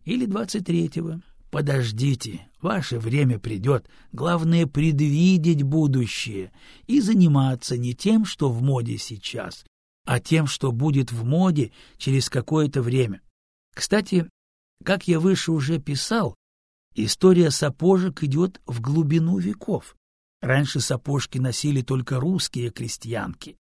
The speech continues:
Позже их стали шить уже во Франции, и оттуда они снова пришли к нам, причём как придуманные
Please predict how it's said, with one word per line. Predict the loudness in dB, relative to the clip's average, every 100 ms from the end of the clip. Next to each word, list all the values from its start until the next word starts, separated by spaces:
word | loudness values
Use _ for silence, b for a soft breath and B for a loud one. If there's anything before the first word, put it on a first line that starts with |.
| _ _ -4
Позже | 0 2 0
их | -2
стали | -4 -2 -2
шить | -2 -4 -2
уже | -2 -2
во | -2 -4
Франции, | -2 0 0 -2 -4 -6 b b b
и | 0
оттуда | 2 -2 _ 2 4 4 0 -4 b b
они | 0 2
снова | 0 0 0 2
пришли | 0 -4 -4 -6 -10
к | -8 -4
нам, | -2 -2 -4 B B
причём | -2 2 2 2 B B 0
как | 2 0 b
придуманные | 0 2 4 4 4 4 2 2 0 -2